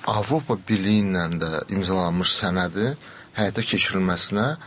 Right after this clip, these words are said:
imitasiya kimi yanaşacaq. Və bir müddətdən sonra Avropa Birliyi, necə ki, Avropa Şurası, Avropa Şurasının Parlament Assambleyası, atat bizi indi tənqid edir. Hər bir sessiyada, Avropa Şurasının Parlament Assambleyasının sessiyasında Azərbaycan nümayəndə heyətinin mandatı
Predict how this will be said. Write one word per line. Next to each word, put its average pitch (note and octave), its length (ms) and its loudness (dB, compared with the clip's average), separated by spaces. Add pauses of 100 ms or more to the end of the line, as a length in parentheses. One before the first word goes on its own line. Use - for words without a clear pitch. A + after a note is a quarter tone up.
(140)
imitasiya B2+ 480 2
kimi D#2 220 -2
yanaşacaq. - 600 -4
Və F#2+ 140 -2
bir B2 200 2
müddətdən G#2+ 400 0
sonra A#2+ 280 0
Avropa G#2+ 320 0
Birliyi, G2 600 0
necə F#2 180 2
ki, G2 120 0
Avropa F#2+ 340 0
Şurası, F2+ 420 0 (280)
Avropa F#2+ 220 2
Şurasının - 380 -2
Parlament G2 400 2
Assambleyası, E2+ 680 0
atat G#2+ 460 -2 (100)
bizi G#2+ 260 2
indi G#2 360 2
tənqid G2 480 -4
edir. E2+ 360 -6 (460)
Hər C3 260 0
bir G#2 160 0
sessiyada, F#2+ 560 0
Avropa G2 440 0
Şurasının F2+ 440 -2
Parlament F2+ 360 0
Assambleyasının F#2 480 0
sessiyasında F#2 680 0
Azərbaycan F#2+ 540 0 (220)
nümayəndə F#2+ 360 2
heyətinin F#2 320 -2
mandatı F#2+ 540 0